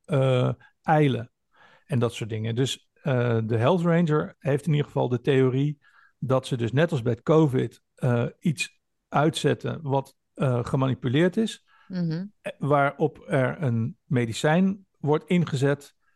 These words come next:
Speaker 1: wat, eh, de, wat de schade nog eens, eh, vele ma-, malen erger maakt en mensen als zombies door de straten zal, eh, zal laten rennen. Het zal ongetwijfeld onzin zijn.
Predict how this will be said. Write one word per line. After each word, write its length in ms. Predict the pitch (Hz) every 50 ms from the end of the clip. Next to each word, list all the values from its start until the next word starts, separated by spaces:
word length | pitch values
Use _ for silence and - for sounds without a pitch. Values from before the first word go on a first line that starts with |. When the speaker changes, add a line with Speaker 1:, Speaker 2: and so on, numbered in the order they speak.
| _ _ _
Speaker 1:
wat, 440 | - 147 120 123 139 139 - - _ _ _
eh, 460 | _ - 117 113 123 123 120 123 127 123 123
de, 480 | 117 101 135 131 123 123 120 120 117 - _ _ _ _ _ _ _ _
wat 180 | - 147 135
de 60 | - -
schade 360 | - - 151 139 139 135 135
nog 240 | 131 135 123 - 135
eens, 220 | 120 - - -
eh, 400 | 143 123 123 120 123 120 120 131 -
vele 280 | - - 175 165 151
ma-, 320 | 143 131 127 123 123 139 - -
malen 360 | - 127 127 127 123 135 -
erger 340 | 156 151 170 160 - - 143
maakt 420 | 127 123 120 123 135 - - - _ _ _ - - _ _
en 160 | - 135 127
mensen 600 | 135 143 135 123 - - 120 117 123 123 110 - _ _ _ _ _ _ _ _ _ _
als 260 | - 131 113 - -
zombies 400 | - 165 160 143 135 135 120 -
door 140 | - 131 120
de 60 | 120
straten 460 | 113 - - 151 143 143 127 - 127
zal, 360 | 107 107 107 113 113 113 113 117
eh, 180 | 123 127 127 120
zal 140 | 117 123
laten 320 | 123 123 120 117 - - 113
rennen. 240 | 117 113 113 113 -
Het 140 | - -
zal 160 | - 185 180 214
ongetwijfeld 580 | 208 208 208 202 - - 208 196 202 185 190
onzin 340 | 214 202 190 170 165 185 151
zijn. 400 | 127 151 151 151 165 180 170 _